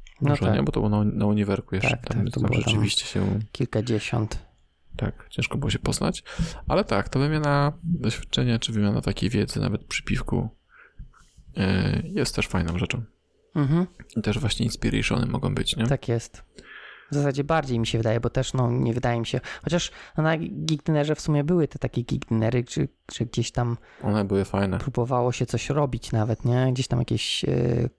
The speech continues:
Speaker 1: katy chyba
Speaker 2: Tak,
Speaker 1: były
Speaker 2: tak,
Speaker 1: robione
Speaker 2: tak, z Arturem.
Speaker 1: testkaty i tego typu
Speaker 2: Mhm.
Speaker 1: rzeczy, no to nawet może faktycznie mo-,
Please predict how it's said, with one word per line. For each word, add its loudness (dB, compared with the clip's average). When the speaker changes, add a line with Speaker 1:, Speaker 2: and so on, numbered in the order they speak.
Speaker 1:
katy -2
chyba 0
Speaker 2:
Tak, 2
Speaker 1:
były 4
Speaker 2:
tak, 2
Speaker 1:
robione 2
Speaker 2:
tak, -6
z -2
Arturem. 0
Speaker 1:
testkaty 2
i -20
tego 0
typu -4
Speaker 2:
Mhm. 4
Speaker 1:
rzeczy, 0
no 0
to -4
nawet 0
może 2
faktycznie 0
mo-, 0